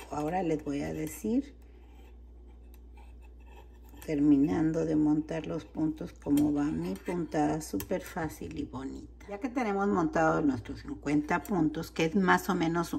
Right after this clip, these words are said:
una talla unitalla, vamos a empezar a tejer. El primero lo tejemos en derecho. Siempre lo vamos a pasar, pero como es la primer vuelta, lo vamos a tejer en derecho. La puntada es basta, dos juntos.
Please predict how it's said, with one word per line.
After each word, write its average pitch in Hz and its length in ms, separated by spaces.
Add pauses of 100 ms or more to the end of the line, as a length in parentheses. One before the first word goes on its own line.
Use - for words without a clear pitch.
(140)
una 170 440
talla 151 380
unitalla, 135 800 (380)
vamos 151 300
a - 20
empezar 143 420
a 135 120
tejer. - 380
El - 120
primero 185 420
lo 247 140
tejemos 151 520
en 139 140
derecho. - 540 (1040)
Siempre 190 360
lo 220 140
vamos 165 380
a 170 120
pasar, 190 380
pero 135 240
como 151 220
es 151 80
la 190 120
primer 165 380
vuelta, 170 400
lo 170 120
vamos 139 280
a 151 60
tejer 143 400
en 139 140
derecho. - 520 (220)
La 160 180
puntada 151 500
es 147 200
basta, 220 760 (720)
dos 147 360
juntos. - 880